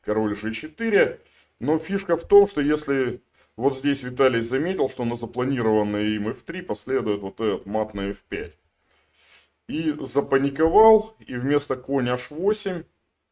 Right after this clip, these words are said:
э, с шансами на ничью, я собирался, по-моему, давать шах на Ф пять, бить на Ф четыре,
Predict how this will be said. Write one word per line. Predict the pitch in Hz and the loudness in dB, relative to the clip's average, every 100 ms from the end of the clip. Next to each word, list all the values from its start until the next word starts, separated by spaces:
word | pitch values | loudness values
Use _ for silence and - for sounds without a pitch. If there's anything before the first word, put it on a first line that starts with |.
| _ _ _ _ _ | _ _ _ _ _
э, | 95 101 101 95 - | -2 0 0 -2 -6
с | - - - | -8 -6 2
шансами | 147 139 - 117 113 | 4 4 0 0 0
на | 110 | 2
ничью, | 113 120 - 143 180 185 185 _ _ _ _ _ _ _ _ _ _ _ _ _ _ 104 | 0 -2 -6 -8 -10 -10 -14 _ _ _ _ _ _ _ _ _ _ _ _ _ _ 2
я | 131 | 2
собирался, | 131 131 127 131 127 107 | 2 -2 4 4 4 -2
по-моему, | 117 113 123 107 101 | -2 -2 0 -2 0
давать | 113 117 113 | 0 2 0
шах | - 120 107 - | -2 -2 -2 -2
на | 92 98 | -6 -6
Ф | 107 - | -6 -10
пять, | 127 107 92 - _ _ _ _ _ | -2 -2 -2 -10 _ _ _ _ _
бить | 101 117 113 | -12 -8 -6
на | 107 104 104 | -2 -2 -2
Ф | 104 | -4
четыре, | - 135 - 202 214 196 156 127 | -12 -12 -10 -6 0 2 2 -4